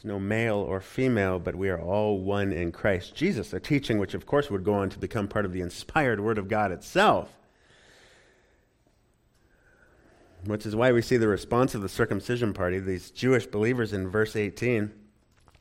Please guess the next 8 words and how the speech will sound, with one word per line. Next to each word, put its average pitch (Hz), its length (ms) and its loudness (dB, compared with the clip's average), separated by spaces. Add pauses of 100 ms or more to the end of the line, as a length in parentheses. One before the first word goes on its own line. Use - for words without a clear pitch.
(1040)
When 135 140 2
they 127 120 6
heard 175 300 6
these 139 220 4
things, 110 500 -2 (680)
they 156 140 2
fell 208 320 4
silent. 208 640 4